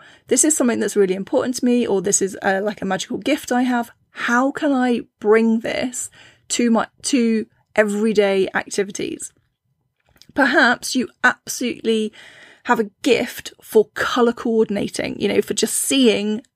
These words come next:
colours. And maybe you've ended up being a personal stylist or a home style makeover person,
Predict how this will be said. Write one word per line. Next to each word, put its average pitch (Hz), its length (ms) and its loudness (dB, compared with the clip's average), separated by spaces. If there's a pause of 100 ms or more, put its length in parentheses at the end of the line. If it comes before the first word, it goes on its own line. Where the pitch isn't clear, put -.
(120)
colours. - 480 -2
And 214 180 2
maybe 247 360 2
you've 214 480 -4
ended 214 280 0
up 202 220 -2
being 208 500 2 (640)
a - 360 4 (100)
personal 254 400 2
stylist 220 560 4
or - 120 0
a - 20 -2
home 254 400 2
style 226 240 -2
makeover 214 500 0
person, 208 540 -2